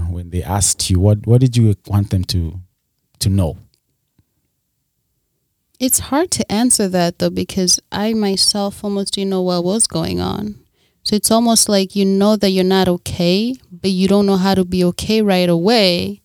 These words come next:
Speaker 2: but you know that you're going to be okay, but you can't just snap your fingers and be okay. So it's one of those things, like, I know I'm not okay, but I can't tell you what's wrong.
Speaker 1: Mm-hmm.
Speaker 2: So, like you said, as a friend, let me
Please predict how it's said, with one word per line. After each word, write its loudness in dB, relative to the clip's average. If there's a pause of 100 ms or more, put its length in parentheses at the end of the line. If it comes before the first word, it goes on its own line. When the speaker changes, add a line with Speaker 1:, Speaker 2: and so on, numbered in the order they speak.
(320)
Speaker 2:
but 2
you 4
know 4
that 2
you're 2
going 2
to 0
be 0
okay, -4
but 2
you 0
can't 0
just 0
snap 0
your -2
fingers 0
and 2
be 2
okay. -6 (680)
So 0
it's -2
one 4
of 4
those 4
things, 2
like, 0
I 0
know 4
I'm 2
not 0
okay, -4
but -2
I -2
can't -2
tell 2
you 0
what's -4
wrong. -2
Speaker 1:
Mm-hmm. -14 (280)
Speaker 2:
So, 2 (460)
like 0
you 2
said, 2
as 2
a 2
friend, 0
let 4
me 4